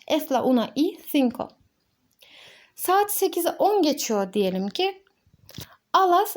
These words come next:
ocho y diez" diyoruz. "Yediye yirmi geçiyor" dersek, "A las siete y veinte."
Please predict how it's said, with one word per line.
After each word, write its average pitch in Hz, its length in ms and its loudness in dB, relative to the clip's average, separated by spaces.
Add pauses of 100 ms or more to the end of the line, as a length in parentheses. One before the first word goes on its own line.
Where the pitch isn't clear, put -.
(140)
ocho 339 640 2 (260)
y 392 280 2 (100)
diez" 226 340 2 (360)
diyoruz. 196 400 -6 (880)
"Yediye 339 340 2
yirmi 339 320 4
geçiyor" 240 420 -4
dersek, 247 580 -2 (1080)
"A 349 140 4
las 359 260 2 (240)
siete 403 420 2 (560)
y 415 280 2
veinte." 269 580 0